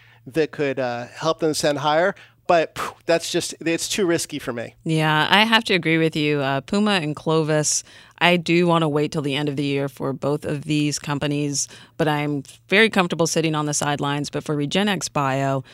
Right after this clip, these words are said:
Speaker 2: this is just a company that has way more optionality than the other two. Um, they've got a true viral vector platform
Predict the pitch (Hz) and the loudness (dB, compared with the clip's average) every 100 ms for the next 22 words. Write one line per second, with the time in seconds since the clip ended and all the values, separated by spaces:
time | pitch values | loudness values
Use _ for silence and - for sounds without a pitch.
0 | - - 165 330 - 202 - 165 156 160 | -12 -8 -2 -2 -2 -2 0 0 0 -2
1 | 151 156 151 156 151 165 185 170 165 - | -2 -2 -2 -2 0 2 2 0 -2 -2
2 | 139 139 - 135 123 123 127 127 127 127 | -6 -6 -6 -6 -6 -6 -6 -4 -6 -6
3 | 123 135 127 123 127 127 - 127 139 139 | -6 -6 -6 -8 -8 -8 -8 -6 -6 -8
4 | - - - - 160 156 151 139 135 170 | -12 -20 -20 -4 0 2 2 0 2 2
5 | - 190 - 160 156 175 170 147 156 180 | 4 2 2 -2 -4 -2 -2 0 2 2
6 | 160 147 160 160 156 139 - 190 214 - | 0 -2 -4 -4 -8 -10 -6 -4 -4 -6
7 | - 139 135 135 131 | -6 -4 -2 -2 -4